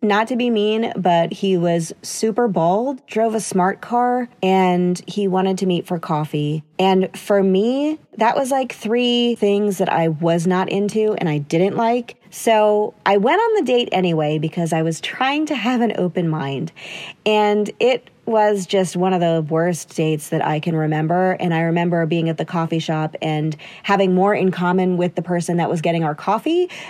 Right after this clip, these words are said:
than the person who I was sitting on the couch with. <laughs> So cut that date short, you know, kind of felt bad. But at the same time, I just felt like that was my signal to be like, "You don't have to go that far off." So that being said,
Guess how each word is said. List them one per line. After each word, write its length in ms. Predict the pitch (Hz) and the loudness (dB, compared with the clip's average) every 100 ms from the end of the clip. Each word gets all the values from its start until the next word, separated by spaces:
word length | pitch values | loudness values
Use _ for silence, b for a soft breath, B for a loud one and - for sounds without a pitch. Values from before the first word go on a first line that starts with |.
| - | -4
than 540 | 180 190 190 185 185 - | 2 4 4 4 0 -4
the 160 | - 208 | -2 -2
person 380 | 185 185 190 180 | 0 0 0 0
who 400 | 175 180 165 - | 0 0 0 0
I 140 | 180 | 0
was 160 | 160 165 | 0 0
sitting 180 | 175 165 | -2 0
on 100 | 156 | -2
the 80 | 151 | -2
couch 280 | 165 147 | -2 -4
with. 220 | 165 92 - | -4 -6 -8
<laughs> 60 | B B B - - | B B B -12 0
So 840 | 302 302 - - - - - 269 B B - | 0 2 0 0 0 0 0 -2 B B -4
cut 240 | 339 381 | -2 2
that 240 | 370 320 226 | 2 2 2
date 260 | 233 233 | 0 0
short, 420 | - 202 180 185 - | -2 0 0 0 -2
you 80 | 359 | -4
know, 120 | 302 | -2
kind 160 | 294 359 | 0 0
of 80 | 320 | 0
felt 180 | 269 | 0
bad. 400 | 233 175 170 165 | 2 2 2 0
But 320 | 180 170 170 - | 0 2 2 0
at 120 | 285 | 0
the 120 | 285 294 | 0 0
same 240 | 320 311 | 0 -2
time, 340 | 285 285 269 - | -2 -2 -2 0
I 120 | 233 | 0
just 240 | 240 240 | 0 -2
felt 220 | - 208 - | 0 2 2
like 240 | 202 180 | 0 2
that 200 | 196 202 | 2 2
was 140 | 220 | 0
my 200 | 208 190 | 0 0
signal 460 | 185 185 180 175 175 | 0 0 0 0 0
to 100 | 170 | -2
be 100 | 175 | -2
like, 220 | 170 170 | -2 -2
"You 100 | 240 | -2
don't 300 | 254 320 415 | 2 2 2
have 260 | - 285 294 | 0 -2 -2
to 120 | - | -2
go 300 | 202 208 196 | 2 2 2
that 340 | 170 175 170 - | 2 2 0 -2
far 340 | - 147 139 - | -4 -2 -2 -4
off." 360 | - - - B B | -4 -6 -10 B B
So 240 | - 254 254 | -2 0 2
that 320 | 254 320 359 | 4 2 2
being 300 | 349 339 285 | 2 2 0
said, 520 | - 202 175 165 185 | 0 0 2 2 0